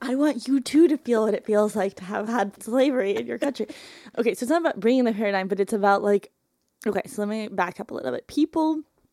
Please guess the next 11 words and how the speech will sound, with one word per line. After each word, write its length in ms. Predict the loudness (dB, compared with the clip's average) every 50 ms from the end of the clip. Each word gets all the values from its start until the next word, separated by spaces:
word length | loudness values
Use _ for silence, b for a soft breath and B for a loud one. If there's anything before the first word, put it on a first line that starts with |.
| _ _ _ _ _ _ _ _ -6 0
reference 380 | 2 2 2 2 -2 -6 -4 -4
American 360 | -6 -6 -6 -8 -8 -8 -6
culture 280 | -6 -6 -6 -6 -6
all 160 | -6 -4 -4 -4
the 80 | -6
time 300 | -6 -6 -6 -6 -6 -6
in 60 | -6 -6
a 40 | -4
lot 160 | -4 -4 -6
of 80 | -6
countries 460 | -4 -4 -4 -4 -4 -14 -14 -14 -20